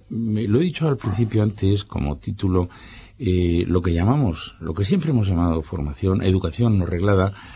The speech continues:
eh, cada vez es más importante. Cada vez los cursos, los departamentos tienen actividades relacionadas con lo no reglado y cada vez es más gente la que,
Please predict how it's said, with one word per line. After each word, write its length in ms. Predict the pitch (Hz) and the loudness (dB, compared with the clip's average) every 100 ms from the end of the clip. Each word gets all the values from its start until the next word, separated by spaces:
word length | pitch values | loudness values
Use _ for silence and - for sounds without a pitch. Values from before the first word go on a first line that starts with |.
| - - - - - - - - - | -20 -20 -20 -20 -20 -20 -20 -8 0
eh, 300 | 101 101 - | 2 2 0
cada 300 | 117 98 95 | 2 2 2
vez 320 | 127 131 - | 2 0 0
es 260 | 101 95 - | 0 0 0
más 380 | 85 87 85 85 | 0 2 0 -4
importante. 760 | 73 73 - 67 67 - 64 - - - - - | -4 -8 -10 -12 -12 -14 -18 -18 -20 -20 -20 -6
Cada 300 | 90 82 85 | 0 2 2
vez 400 | 92 98 104 107 | 4 4 4 2
los 340 | 92 90 85 | 0 0 -2
cursos, 680 | - 104 98 - - 107 113 | -6 -4 -4 -4 -4 -2 2
los 280 | 101 90 82 | 4 4 0
departamentos 800 | 82 82 82 92 95 107 101 - - - - - | -6 -6 -2 0 0 0 0 -4 -20 -20 -20 -14
tienen 800 | - 98 98 98 98 95 92 90 - | -4 0 2 4 4 4 2 0 -6
actividades 840 | 87 - 80 85 107 101 76 - | -10 -8 -4 0 2 0 -2 -8
relacionadas 800 | - 85 73 - 85 90 85 85 | -12 -12 -12 -8 -4 -4 -4 -6
con 180 | - 82 | -8 -6
lo 140 | 76 | -4
no 140 | 80 90 | -2 -2
reglado 500 | 98 92 92 92 98 - - - - - | -2 0 0 0 -2 -8 -20 -20 -14 -10
y 80 | |
cada 180 | 101 78 | -8 -6
vez 180 | 82 104 | -4 -4
es 160 | 147 110 | -4 -2
más 200 | 90 - | -4 -2
gente 440 | 156 170 - 73 | -2 -2 -6 -8
la 160 | 76 76 | -6 -10
que, 520 | - 73 73 73 | -8 -6 -6 -6